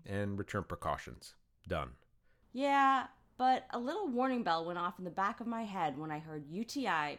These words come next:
Speaker 2: plus Bactrim plus rash.
Speaker 1: Yeah, rash with dysuria should raise concern for associated urethritis in a process that is more than just your garden variety drug-induced exanthem.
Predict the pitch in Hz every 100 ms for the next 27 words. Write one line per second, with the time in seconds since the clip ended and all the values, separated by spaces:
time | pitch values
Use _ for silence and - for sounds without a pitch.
0 | - 170 170 - 185 185 - 135 123 151
1 | - - 160 - 156 127 - - - -
2 | _ - - _ _ _ 101 80 69 -
3 | 107 127 - 147 131 - 110 101 98 -
4 | 139 123 120 120 - 104 - 98 - 95
5 | 87 - 110 - 107 98 85 95 87 -
6 | 92 85 85 98 92 - 107 110 127 113
7 | 104 90 87 98 107 104 95 90 87 -
8 | 95 78 95 87 85 87 82 82 80 82
9 | 78 76 80 - 87 78 85 78 73